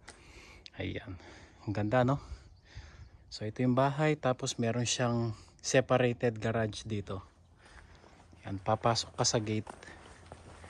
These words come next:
<clears throat> Pagpasok mo sa gate,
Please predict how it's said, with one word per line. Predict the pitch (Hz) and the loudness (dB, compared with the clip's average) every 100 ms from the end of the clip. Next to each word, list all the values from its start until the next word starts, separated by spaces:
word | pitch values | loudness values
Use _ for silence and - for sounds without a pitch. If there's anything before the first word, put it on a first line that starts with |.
| - - - - - - - - - - | -20 -18 -18 -20 -20 -20 -20 -20 6 12
<clears throat> | 254 202 147 127 | 12 12 12 8
Pagpasok | 127 135 135 135 | 4 8 8 8
mo | 131 | 4
sa | 127 147 | 8 8
gate, | 123 131 139 | 8 6 6